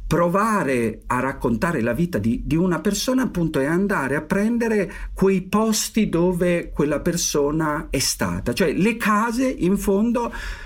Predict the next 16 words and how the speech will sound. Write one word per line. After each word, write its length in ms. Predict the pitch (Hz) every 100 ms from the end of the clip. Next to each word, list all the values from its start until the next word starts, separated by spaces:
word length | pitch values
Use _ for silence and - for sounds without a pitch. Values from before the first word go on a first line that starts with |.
| -
sono 360 | - 220 196 180
gli 200 | 170 196
unici 540 | 254 254 190 131 139 107
posti, 380 | 170 202 -
le 120 | 156 107
case 260 | 165 139
in 80 | 123
cui 80 | 151
siamo 240 | 185 202
stati, 300 | 208 220 220
sono 260 | - 160 160
gli 180 | 170 214
unici 420 | 254 214 - 196
posti 460 | 196 196 208 -
in 160 | 202 156
cui 400 | 214 220 196